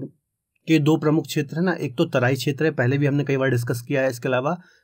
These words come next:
गंगा यमुना का जो दोआब क्षेत्र है वो भी,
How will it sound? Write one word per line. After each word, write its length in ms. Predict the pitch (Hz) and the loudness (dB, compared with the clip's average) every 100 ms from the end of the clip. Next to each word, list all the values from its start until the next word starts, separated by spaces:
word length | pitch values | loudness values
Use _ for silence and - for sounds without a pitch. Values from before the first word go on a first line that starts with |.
| _ | _
गंगा 400 | 135 143 147 160 | 0 4 4 6
यमुना 300 | 170 135 135 | 6 4 0
का 100 | 135 | 0
जो 100 | 147 139 | 0 2
दोआब 320 | 120 113 117 | 4 2 -2
क्षेत्र 320 | - 120 127 | -4 -4 -2
है 60 | 135 | -2
वो 160 | 127 | 0
भी, 200 | 123 175 | 2 0